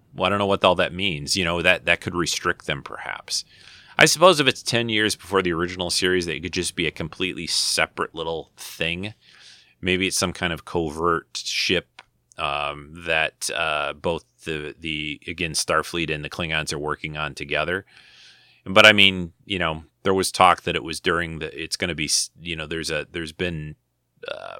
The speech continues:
a few things spoken about. This is a, a time period where the Klingons might be having an internal conflict, like a Klingon civil war. And I, but I,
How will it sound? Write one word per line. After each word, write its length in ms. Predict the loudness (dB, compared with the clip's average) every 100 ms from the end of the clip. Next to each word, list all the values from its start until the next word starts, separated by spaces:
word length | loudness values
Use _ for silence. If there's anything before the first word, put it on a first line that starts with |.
| -20 _ -12
a 60 | -12
few 260 | -4 -4
things 280 | 0 -2 -2
spoken 380 | -2 -2 -2 -4
about. 260 | -2 -2
This 120 | -2 -2
is 160 | -2
a, 120 | -4 -8
a 100 | -12
time 320 | -4 -2 -2
period 240 | -2 -4 -4
where 140 | -6
the 80 | -6
Klingons 440 | -6 -6 -6 -6
might 140 | -8 -8
be 100 | -6
having 280 | -4 -6 -10
an 100 | -12
internal 400 | -10 -6 -6 -8
conflict, 480 | -6 -6 -2 -4 -4
like 140 | -6
a 120 | -8 -10 -16 -20 -20 _ _ -6
Klingon 360 | 0 2 2
civil 400 | 2 0 0 -4
war. 500 | -4 -4 4 4 4 -4 _ _ _ _ _ _ _
And 400 | 0 2 0 -4 -6
I, 120 | -6 -2
but 100 | -2
I, 140 | -2